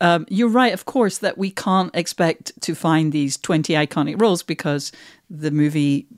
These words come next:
industry just doesn't work that way anymore. But whenever I see him, I'm always struck by, like, how he's, he's really very subtle. Like, the one thing that I notice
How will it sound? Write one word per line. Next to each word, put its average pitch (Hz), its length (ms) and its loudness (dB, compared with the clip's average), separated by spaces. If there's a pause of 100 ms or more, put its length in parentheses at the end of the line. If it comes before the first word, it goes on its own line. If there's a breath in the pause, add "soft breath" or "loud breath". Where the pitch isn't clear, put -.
(120)
industry 147 400 -4
just 135 220 -8
doesn't 135 220 -4
work 135 180 -2
that 190 160 0
way 202 240 4
anymore. 196 480 6 (440 loud breath)
But 240 120 2
whenever 269 240 6
I 339 120 2
see - 160 2
him, 226 100 8
I'm 196 160 2
always 233 220 4
struck 226 220 0
by, 196 120 0
like, 180 220 2
how 190 280 2
he's, 196 480 0
he's 226 240 0 (260)
really 294 260 4
very 226 340 4
subtle. 208 420 0
Like, - 360 0 (120)
the - 140 -6
one 220 220 4
thing 311 160 2
that 240 120 6
I 202 60 4
notice 175 580 2